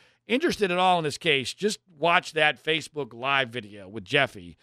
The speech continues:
at, uh, framing paterno dot com, 'cause that'll give you a really good synopsis. The other clip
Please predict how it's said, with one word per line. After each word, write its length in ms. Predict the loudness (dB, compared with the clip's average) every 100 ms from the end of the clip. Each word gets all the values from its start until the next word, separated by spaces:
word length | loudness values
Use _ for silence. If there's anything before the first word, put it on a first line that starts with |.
| _ _ _
at, 260 | -2 -2 -2
uh, 120 | -2
framing 320 | 2 2 0
paterno 320 | -4 -2 0
dot 180 | -2 -4
com, 200 | -2 -2
'cause 140 | -2
that'll 200 | 0 0
give 180 | 0 -2
you 120 | -2
a 40 | -2
really 300 | 0 -2 -4
good 440 | -2 0 0 -2 -10 _ _
synopsis. 640 | -10 -2 0 0 -2 -6
The 120 | 2 4
other 220 | 4 2
clip 280 | 0 0